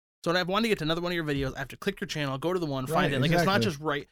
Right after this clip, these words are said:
Speaker 1: You know what I'm saying? I can't be
Speaker 2: It's
Speaker 1: like,
Speaker 2: not
Speaker 1: "You're
Speaker 2: what
Speaker 1: on
Speaker 2: you're
Speaker 1: this
Speaker 2: saying.
Speaker 1: person's channel," and I can just look at it,
Speaker 2: What
Speaker 1: right?
Speaker 2: happens is, is you cheat, you, you, you, you search a category and it shows you a bunch of stuff in that
Speaker 1: Right.
Speaker 2: category every time you log in. So say you searched, you know,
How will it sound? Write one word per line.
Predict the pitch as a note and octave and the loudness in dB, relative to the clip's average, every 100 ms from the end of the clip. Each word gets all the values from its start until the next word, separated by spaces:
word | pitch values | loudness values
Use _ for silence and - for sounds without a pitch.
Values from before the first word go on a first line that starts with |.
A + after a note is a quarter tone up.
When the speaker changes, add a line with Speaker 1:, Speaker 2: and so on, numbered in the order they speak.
| _ | _
Speaker 1:
You | G3 | 0
know | |
what | |
I'm | G3 | 2
saying? | G#3 F#3+ | 0 0
I | |
can't | - A3+ | 2 4
be | G#3 | 6
Speaker 2:
It's | G3 | 6
Speaker 1:
like, | A3+ | 4
Speaker 2:
not | - | 6
Speaker 1:
"You're | |
Speaker 2:
what | D#4 | 6
Speaker 1:
on | |
Speaker 2:
you're | G#3+ | 6
Speaker 1:
this | F#3 | 4
Speaker 2:
saying. | G3 | 4
Speaker 1:
person's | G3+ A#2+ F3 | 4 4 0
channel," | - A#3 F#3+ C3+ C3+ | 0 2 2 2 0
and | |
I | D3 | 0
can | D3 | 0
just | C#3+ C#3+ | -2 0
look | G3+ | 0
at | C#3 | 0
it, | A2+ | 0
Speaker 2:
What | F3+ | 2
Speaker 1:
right? | E3 | 2
Speaker 2:
happens | G#3 A#3 F#3 D#3 | 2 0 -2 -2
is, | D3 C#3 | -4 -4
is | C3 | -4
you | C#3+ | -6
cheat, | - F3 D#3 | -2 -4 -2
you, | C#3+ C#3+ | -2 -2
you, | - C#3 B2+ | 0 -2 -2
you, | B2 B2+ A#2+ G#2+ - | -4 -2 -2 -6 -6
you | B2 | -6
search | - D#3+ C#3 | -2 -4 -4
a | |
category | - C#3+ D3+ C3+ C3 A#2+ | -4 -2 -2 -2 -2 -2
and | A2+ | -4
it | - | -6
shows | - C3 C3 | -2 0 0
you | B2+ | -2
a | |
bunch | A2 B2 | -4 -6
of | B2 | -6
stuff | - B2 - | -6 -4 -4
in | A2+ | -6
that | |
Speaker 1:
Right. | G2 | -6
Speaker 2:
category | - B2+ A#2 A#2+ G#2+ - - - C3+ _ | -6 -4 -4 -4 -4 -6 -12 -20 -20 _
every | C#3+ C#3 C#3 | 0 0 0
time | D3+ C3 | 0 0
you | B2 | 0
log | A#2+ C3+ | 0 -2
in. | E3 | -4
So | C3+ C3 A#2+ | -2 0 0
say | - D#3 C#3+ | 0 2 2
you | C3+ | 2
searched, | C3 - C3 - - - - _ | -2 -2 -2 -4 -12 -18 -20 _
you | A#2 A#2 | -2 -2
know, | G#2 G2+ | -2 -6